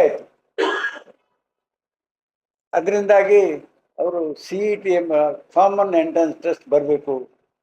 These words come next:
ಅವರಿಗೆ ಇಂಜಿನಿಯರಿಂಗ್ ಕಾಲೇಜ್ನಲ್ಲಿ, ಮೆಡಿಕಲ್ ಕಾಲೇಜ್ನಲ್ಲಿ ಕಡ್ಡಾಯವಾಗಿ ಸೀಟ್ ಕೊಡ್ಬೇಕು ಮೆರಿಟ್ ಮುಖಾಂತರ,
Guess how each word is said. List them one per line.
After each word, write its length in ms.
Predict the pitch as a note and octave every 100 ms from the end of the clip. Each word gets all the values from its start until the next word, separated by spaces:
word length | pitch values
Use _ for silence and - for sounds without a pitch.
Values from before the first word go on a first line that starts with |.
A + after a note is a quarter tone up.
| _ _ _ _ _ _ _ _ _ _ _ _ _ _ _ _ _ _ _ _ _ -
ಅವರಿಗೆ 460 | E3 G3+ G#3 G#3+ A3+ G#3+ - _ _ _ _ _ _ _ _ _ _ _ _
ಇಂಜಿನಿಯರಿಂಗ್ 540 | D#3+ F#3+ A3 A3 G#3+ E3+
ಕಾಲೇಜ್ನಲ್ಲಿ, 600 | F3+ F3 F3 D#3+ F3 G#3 G3+ C3
ಮೆಡಿಕಲ್ 360 | E3+ F#3+ A3+ G3
ಕಾಲೇಜ್ನಲ್ಲಿ 580 | F3 E3+ F3 D3+ F3 G#3+
ಕಡ್ಡಾಯವಾಗಿ 800 | - D#3+ D3+ G3+ G3 F3+ E3 G3
ಸೀಟ್ 260 | - G3+ F3+
ಕೊಡ್ಬೇಕು 500 | E3+ C#3 C#3 - C#3 A#2+ A2 _ _ _ _ _ _ _ _ D3
ಮೆರಿಟ್ 280 | E3+ F#3+ C3
ಮುಖಾಂತರ, 460 | C3+ C#3+ C3+ C3+